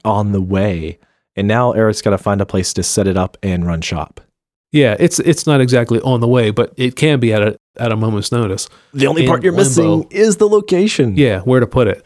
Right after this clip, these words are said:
Speaker 2: If it was a smaller machine, I could just, I could just clear out a space in my garage and house it there for, for now. But this is a ten K, twenty pound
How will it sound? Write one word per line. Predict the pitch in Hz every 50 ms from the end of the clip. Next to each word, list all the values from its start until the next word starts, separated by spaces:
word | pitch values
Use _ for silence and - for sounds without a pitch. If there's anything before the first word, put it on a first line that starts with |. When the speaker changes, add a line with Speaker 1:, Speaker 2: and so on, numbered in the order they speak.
| _ _ _ _
Speaker 2:
If | - 139 - -
it | 180
was | 123 160 143
a | 131 127
smaller | 120 - - - - - - 165 175 185 165 139
machine, | 120 113 104 - - 185 156 127 117
I | - - 127
could | - - 139 117
just, | 120 131 127 113 - - -
I | 127
could | 127 135 131
just | 131 - -
clear | - - 147 135
out | 123 113
a |
space | 107 - 139 127 107 -
in | 120
my | 107 104
garage | 101 113 117 120 127 120 101 95 101 101 110 - -
and | 107 107 104 98 98 104 - _ _ -
house | - - 143 147 139 117
it | 117 98
there | - 120 123 120 113
for, | - - 110 95 92 98 - _ _ _
for | - - - 113
now. | 107 107 101 92 101 117 - _
But | - 120 117 - - - -
this | - 123 117 -
is | - - -
a | 120 110
ten | - - 123 117 120
K, | - 123 113 110 107 107 104 107 - _ _ _ _ _ _ _ _ _ -
twenty | - 139 131 123 117
pound | - 120 113 110 107 107 104